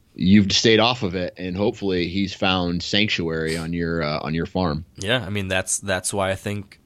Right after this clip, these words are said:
Speaker 2: I think that, I think that probably had a big big part in why he was able to survive, 'cause he has that place he can hunker down in. And not only did he survive, but then also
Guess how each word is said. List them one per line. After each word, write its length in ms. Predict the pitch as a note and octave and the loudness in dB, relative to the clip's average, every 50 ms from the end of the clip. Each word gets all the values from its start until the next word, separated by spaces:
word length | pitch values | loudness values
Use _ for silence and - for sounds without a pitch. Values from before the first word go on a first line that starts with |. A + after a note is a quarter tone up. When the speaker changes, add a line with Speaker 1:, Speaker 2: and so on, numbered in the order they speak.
| _ _ | _ _
Speaker 2:
I 120 | - F#2+ | -12 -12
think 240 | G2 - G#2 G2+ G2 - | -8 -6 -6 -6 -4 -2
that, 240 | G2 G2 - - _ - _ _ - - - - - _ _ _ _ | -2 -2 -2 -4 _ -20 _ _ -20 -20 -20 -20 -20 _ _ _ _
I 60 | - | -16
think 220 | - - G#2+ G2 - | -10 -8 -10 -4 -4
that 160 | G#2 F#2 - | -4 -4 -2
probably 340 | - F#2 F2+ F#2+ G2 G#2 G2+ | -2 0 0 2 2 0 -2
had 180 | G2 G#2 G2+ G#2 | 0 0 0 0
a 40 | F#2+ | 0
big 280 | F#2 G2 G2+ G2+ G2+ - _ _ _ _ _ _ _ _ - G#2 | -2 -2 -4 -4 -6 -12 _ _ _ _ _ _ _ _ -14 -4
big 200 | - G#2+ G#2 - | -2 -2 -2 -2
part 260 | - G2 G#2 A2 A#2 | 0 0 0 0 0
in 100 | A2+ F#2 | -2 -4
why 180 | E2+ F#2 F#2+ | -2 -2 -2
he 100 | G2 G#2 | 0 -2
was 140 | G#2+ G#2+ G2+ | -2 -2 0
able 180 | G#2+ G#2+ A2 A2 | 0 0 0 0
to 60 | - | -2
survive, 360 | - A2+ G2+ A#2 B2+ B2 G#2 | -4 0 2 2 2 2 0
'cause 140 | - F#2+ F2+ | -2 -6 -6
he 60 | F2+ | -2
has 180 | F#2 G2 G2 G2 | -2 -2 -2 -2
that 180 | G#2 F#2 - | -4 -6 -6
place 300 | - - G2+ G2+ G#2 - | -6 -6 -4 -4 -2 -2
he 80 | - A2 | -4 -4
can 100 | G2 F#2+ | -4 -4
hunker 260 | F#2+ A2 G#2 - G#2+ | -4 -6 -4 -4 -4
down 280 | F#2 F#2 F#2 F#2+ G#2 A2 | -2 0 0 2 2 0
in. 200 | A#2 B2 C3 - - | -2 -2 -4 -8 -8
And 120 | A2 G#2+ | -6 0
not 160 | G#2 A2+ C3 C#3 | 0 2 2 2
only 160 | C3+ C3+ B2 | 0 -2 -2
did 120 | G#2+ F#2 | -2 -2
he 140 | F#2 C3+ G3 | -2 -2 0
survive, 440 | - - A2 F#2 F2+ F2+ F#2 F#2 F2 | 0 -2 -2 -2 0 0 -2 -2 -2
but 120 | G2+ G2 | -4 -4
then 120 | G#2 G#2 G2+ | -4 -6 -4
also 600 | - B2 C#3 C#3+ - - - A#2 F2+ F2+ F2 | -2 0 0 0 0 -2 -2 -2 -2 -4 -6